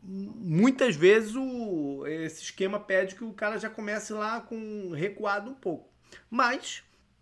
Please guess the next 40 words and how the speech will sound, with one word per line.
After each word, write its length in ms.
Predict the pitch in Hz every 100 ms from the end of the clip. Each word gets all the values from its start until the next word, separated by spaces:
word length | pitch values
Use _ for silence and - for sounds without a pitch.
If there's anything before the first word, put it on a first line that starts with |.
| _ _ _ _ _ -
pode 280 | 139 135 131
ser 220 | - 165
o 60 |
caminho 460 | 160 202 170 160 196
aí 180 | 156 156
pra 220 | - 156
eles. 240 | 196 247
Eles 160 | 202 123
têm 160 | 180 160
duas 220 | 151 131
escolhas, 340 | - 226 233
podem 240 | 196 180 156
brincar 460 | 147 135 135 147
aí 160 | 143 135
no, 340 | 131 117 110
no, 300 | 113 110 98 - _
pra 140 | 139 123
cima 300 | - 151 139
e 40 |
pra 180 | 113 101
baixo. 520 | 151 220 214 - 214 190 - _ -
É, 880 | 156 151 139 139 135 127 127 123 135
tem 120 | - 220
pass 300 | 214 180 170
rusher 480 | 156 180 - 147
aí, 160 | 143 185
pode 280 | - 143 131
cair 220 | 139 147
algum, 380 | 135 127 190 185 - - - _ _ _ - - -
é, 320 | 131 135 113
que, 340 | - 156 156 147
que 120 | 185
eles 200 | 156 123
gostem 460 | 131 165 156 - 143
muito. 360 | 180 269 -
Lembrando 600 | 185 185 151 165 202 233
que 300 | - 170 226
aí, 340 | 277 156 196 233
aí 300 | 165 190 190
vo-, 580 | 139 139 131 156 139